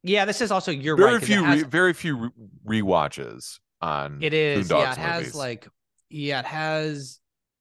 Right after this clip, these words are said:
Speaker 1: like, uh, a little bit of, like, a U-turn vibe. I think it gets conflated with a few movies from this time period, but it's definitely
Speaker 2: Sure.
Speaker 1: kind of its own thing, and you should check it out.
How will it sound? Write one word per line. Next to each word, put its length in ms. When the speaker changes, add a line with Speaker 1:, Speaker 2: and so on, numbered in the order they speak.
Speaker 1:
like, 360
uh, 240
a 100
little 200
bit 100
of, 60
like, 160
a 40
U-turn 680
vibe. 480
I 100
think 160
it 60
gets 160
conflated 640
with 160
a 40
few 300
movies 500
from 200
this 160
time 260
period, 460
but 100
it's 160
definitely 480
Speaker 2:
Sure. 80
Speaker 1:
kind 260
of 120
its 160
own 240
thing, 400
and 120
you 80
should 160
check 240
it 80
out. 140